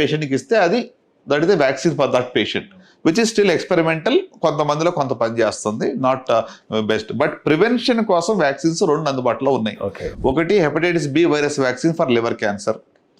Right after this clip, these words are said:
Speaker 1: hepatitis B virus నుంచి ఇన్ఫెక్షన్ రాకుండా ఉంటే భవిష్యత్తులో లివర్ క్యాన్సర్ రాదు దానివల్ల. రెండోది హెచ్పివి వ్యాక్సిన్, human papilloma virus, which causes cervical cancer. గర్భాశయ ముఖద్వారపు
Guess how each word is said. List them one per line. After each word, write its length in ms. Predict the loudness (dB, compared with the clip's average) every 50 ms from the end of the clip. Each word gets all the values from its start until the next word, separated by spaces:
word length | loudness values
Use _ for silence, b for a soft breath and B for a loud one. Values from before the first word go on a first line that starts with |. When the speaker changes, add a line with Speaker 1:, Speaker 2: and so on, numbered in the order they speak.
| _ _
Speaker 1:
hepatitis 280 | -4 0 0 0 0 0 0
B 100 | 0 2 2
virus 200 | 2 2 0 -2 -2 -4
నుంచి 140 | -2 -2 -2 0
ఇన్ఫెక్షన్ 360 | -2 -4 -4 -4 -6 -10 -10 -10 B B B B 0 2 2
రాకుండా 400 | 2 4 2 2 2 4 2 2 2 0
ఉంటే 180 | 0 0 2 2 2 2 2
భవిష్యత్తులో 440 | 2 2 2 0 0 2 0 2 2 2
లివర్ 200 | 2 2 0 0 0
క్యాన్సర్ 320 | 0 0 0 0 -2 -2 -2 -6 -4 _ 0 2 2
రాదు 220 | 2 2 2 0 0 0
దానివల్ల. 360 | 0 0 2 2 2 2 2 0 -2 -4 _ _ _ _ B B B B B B B B 0 2
రెండోది 400 | 2 2 2 2 2 2 2 2 2 2
హెచ్పివి 540 | 0 -2 -6 -4 0 2 2 2 4 2 2 4 2
వ్యాక్సిన్, 340 | 2 0 -2 -4 -4 -4 -4 -6 -10 -4 -2
human 260 | -2 0 0 -2 -2 0 2
papilloma 500 | 2 2 2 2 0 0 0 2 2 2 2 2
virus, 220 | 2 2 2 0 2 0
which 140 | -2 -2 -2 -2
causes 240 | 0 2 2 2 2 0 0
cervical 420 | 0 0 0 -2 0 0 -2 0 0 -2
cancer. 300 | -2 -2 -2 -4 -6 -6 -6 b b b b b b b b -2
గర్భాశయ 520 | 0 0 2 2 2 2 2 2 0 0 0 0
ముఖద్వారపు 460 | -2 -2 0 0 2 0 0 -2